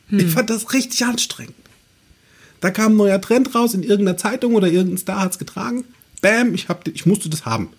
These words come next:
Speaker 2: Erstens
Speaker 1: Mhm.
Speaker 2: mal hab ich Geld verschleudert, noch ein Nöcher für Klamotten, mal abgesehen davon. Also, es waren dann noch Klamotten, die für mich viel zu teuer waren. Also für meinen Verdienst, <laughs> den ich
Speaker 1: Ja.
Speaker 2: hatte. Ja, ich war
Speaker 1: Wow.
Speaker 2: absolut der Kappes.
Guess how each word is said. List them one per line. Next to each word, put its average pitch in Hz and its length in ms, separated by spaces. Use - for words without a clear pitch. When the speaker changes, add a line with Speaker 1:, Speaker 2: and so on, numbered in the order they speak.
Speaker 2:
Erstens 196 300
Speaker 1:
Mhm. 127 60
Speaker 2:
mal 147 160
hab - 120
ich - 120
Geld 147 180
verschleudert, 120 500
noch 113 180
ein 110 120
Nöcher 104 260
für 95 160
Klamotten, 87 500
mal 98 120
abgesehen 87 400
davon. 98 280
Also, 85 280
es - 120
waren 104 120
dann 95 180
noch 90 140
Klamotten, 104 380
die 101 80
für - 140
mich 104 180
viel 101 160
zu - 100
teuer 135 400
waren. 85 200
Also 101 160
für - 180
meinen 95 240
Verdienst, - 600
<laughs> - 100
den 196 80
ich - 140
Speaker 1:
Ja. 214 200
Speaker 2:
hatte. 208 280
Ja, 156 340
ich - 100
war - 140
Speaker 1:
Wow. - 80
Speaker 2:
absolut 160 380
der 113 100
Kappes. - 420